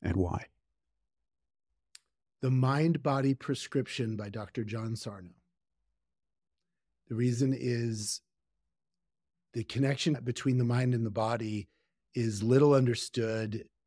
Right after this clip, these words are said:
Speaker 2: When he was alive, nobody accepted his, uh, research, even though he was a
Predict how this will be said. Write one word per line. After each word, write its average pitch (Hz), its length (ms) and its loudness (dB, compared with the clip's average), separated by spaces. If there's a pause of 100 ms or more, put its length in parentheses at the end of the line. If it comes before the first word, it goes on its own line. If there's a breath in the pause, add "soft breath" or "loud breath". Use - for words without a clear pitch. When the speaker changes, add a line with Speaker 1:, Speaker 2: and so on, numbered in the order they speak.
Speaker 2:
When 110 160 -6
he 107 120 2
was 123 160 2
alive, 131 760 4
nobody 123 580 2
accepted 120 540 -6
his, 104 420 -8 (140)
uh, 98 180 -10 (400)
research, 131 680 -6 (160)
even 113 220 2
though 117 120 0
he 123 160 -2
was 113 220 0
a 107 260 -8